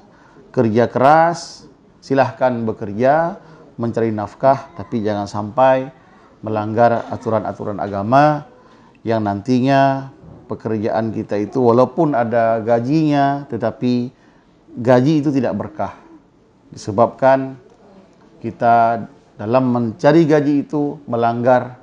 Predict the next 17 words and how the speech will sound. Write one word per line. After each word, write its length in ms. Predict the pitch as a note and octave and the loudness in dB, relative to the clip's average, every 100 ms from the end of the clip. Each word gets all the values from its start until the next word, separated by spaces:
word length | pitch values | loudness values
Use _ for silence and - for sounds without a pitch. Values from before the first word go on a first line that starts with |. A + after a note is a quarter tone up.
| - - _ _ | -20 -20 _ _
aturan 360 | A#2 - A#2+ G#2+ | -10 -6 -6 -4
Allah 260 | A2+ A2+ G#2+ | 0 0 0
Subhanahu 500 | G2 G2 G2+ F#2+ F#2+ | -6 -6 -4 -6 -8
wa 80 | F#2 | -10
taala. 340 | - D#2+ F#2 F#2 - _ _ _ - - | -10 -8 -10 -12 -18 _ _ _ -20 -16
Maka 140 | G2+ B2 | -2 2
oleh 160 | A2+ | 2
sebab 280 | A2 G#2+ G#2+ G#2 | 0 -2 -6 -6
itu, 560 | G2 C3+ D#3 E3 F3+ _ | -4 -2 0 -2 -6 _
silahkan 480 | - A2+ A2 B2 A#2+ | -4 -4 0 0 0
bekerja 480 | A#2+ C3+ C3 D#3 D#3 | -2 -2 0 2 2
bagi 240 | C#3+ D3 | 2 0
yang 160 | D3 C#3 | 0 -2
sanggup 400 | C#3 D3 G3 - - _ _ _ _ _ _ - | -2 -2 -4 -6 -20 _ _ _ _ _ _ 0
tanpa 320 | B2+ B2 B2+ | 0 2 2
membuka 480 | B2 A#2 A2 A2 G#2+ | 2 -2 0 0 0
puasa. 480 | G#2 G#2 C#3 C#3 | -2 -2 -4 -6